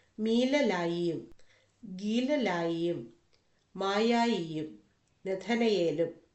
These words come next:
യഹൂദായും ഹനാനിയും നടന്നു. എസ്രാ ശാസ്ത്രി അവരുടെ മുമ്പിൽ നടന്നു. അവർ ഉറവുവാതിൽ കടന്ന് നേരെ ദാവീദിന്റെ നഗരത്തിന്റെ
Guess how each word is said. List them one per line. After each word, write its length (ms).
യഹൂദായും 760
ഹനാനിയും 760
നടന്നു. 400
എസ്രാ 400
ശാസ്ത്രി 600
അവരുടെ 320
മുമ്പിൽ 420
നടന്നു. 360
അവർ 260
ഉറവുവാതിൽ 920
കടന്ന് 540
നേരെ 440
ദാവീദിന്റെ 640
നഗരത്തിന്റെ 640